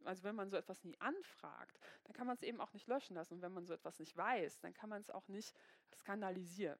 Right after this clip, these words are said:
ne? Also ich finde, wir müssen dringend drüber reden, ähm, was für Kon-, Kontrollinstrumente es, ähm, geben sollte, ähm, für, für solche Akten. Ja, und damit bin ich schon am Ende.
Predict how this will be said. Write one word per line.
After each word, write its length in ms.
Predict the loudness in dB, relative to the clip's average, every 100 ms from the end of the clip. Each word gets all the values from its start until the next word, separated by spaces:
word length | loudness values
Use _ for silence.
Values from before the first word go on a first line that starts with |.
| -6
ne? 60 | -2
Also 200 | 0 0
ich 80 | -2
finde, 160 | -4
wir 60 | -4
müssen 240 | -6 -6
dringend 280 | -2 0 0
drüber 240 | 0 0 2
reden, 300 | 2 2 -4 -12 -8 2
ähm, 180 | 4 4
was 200 | 0 0
für 80 |
Kon-, 200 | -4 -4 -4 -10 -14 -2
Kontrollinstrumente 1080 | -2 6 6 6 2 -6 -4 -2 0 0
es, 320 | -2 -4 -8 -4
ähm, 300 | -2 -2 -8
geben 380 | 0 2 2 0 -4 -20 -20 _ -8
sollte, 680 | 2 6 6 6 4 4 4
ähm, 200 | 0 -6
für, 500 | -10 -2 6 6 6 0 -16 _ _ _ _ -20 -18 -4
für 160 | -2
solche 320 | 0 -2 -4
Akten. 360 | -12 -16 -18 -18 _ _ _ _ _ _ _ _ _ _ _ _ _ _ _ _ _ _ _ _ _ _ _ -20 -20 -18 -18 -16 -16 -16 -18 -20 _ 4
Ja, 180 | 8 8
und 80 | 6
damit 240 | 2 2
bin 120 | 4
ich 120 | 2
schon 140 | 2 0
am 120 | 2
Ende. 320 | 2 4 4